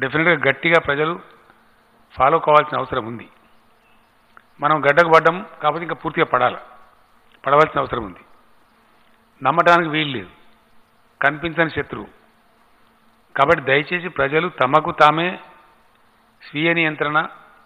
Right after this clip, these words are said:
పాటించాలా. అది ఎవరి కోసమో, ఎవరో బలవంత పెడుతున్నామో పాటిస్తున్నాం అని అనుకోవాల్సిన అవసరం లేదు. మనల్ని మనం రక్షించుకోవడానికి ఇప్పుడు మనం చాలా చక్కగా రక్షించుకోగలిగినాం.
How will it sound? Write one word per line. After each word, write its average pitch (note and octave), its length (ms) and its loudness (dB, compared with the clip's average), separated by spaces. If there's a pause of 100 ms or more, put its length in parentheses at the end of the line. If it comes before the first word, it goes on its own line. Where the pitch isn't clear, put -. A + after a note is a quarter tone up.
(300)
పాటించాలా. C3+ 540 0 (1040)
అది D3 120 -6 (100)
ఎవరి D#3+ 260 0
కోసమో, F3+ 360 0 (880)
ఎవరో D#3+ 160 0 (100)
బలవంత D#3+ 380 6
పెడుతున్నామో D#3+ 380 -2 (140)
పాటిస్తున్నాం D3+ 460 -6 (240)
అని D3 120 -12
అనుకోవాల్సిన D3 420 -2
అవసరం B2+ 280 -8
లేదు. C3+ 180 -10 (1040)
మనల్ని D#3+ 320 2
మనం F3 200 4
రక్షించుకోవడానికి C3 680 -6 (480)
ఇప్పుడు C#3 200 -16
మనం C#3+ 200 -4
చాలా D3+ 260 6
చక్కగా E3 320 2
రక్షించుకోగలిగినాం. B2+ 640 -6